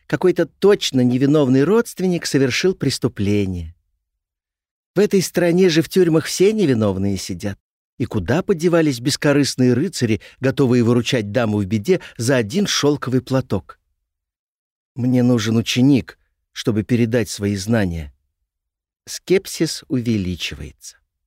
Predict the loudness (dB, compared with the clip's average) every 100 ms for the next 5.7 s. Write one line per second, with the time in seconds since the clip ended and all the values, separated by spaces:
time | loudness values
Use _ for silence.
0 | _ _ _ _ _ _ _ _ -4 -2
1 | 2 4 4 4 2 -2 -4 -2 0 2
2 | 2 4 4 4 0 -2 -2 -2 -2 -4
3 | -4 -4 -2 -4 -4 -6 -6 -6 -10 -4
4 | -2 0 0 2 2 4 4 2 0 -6
5 | -4 -4 -4 -4 -4 -4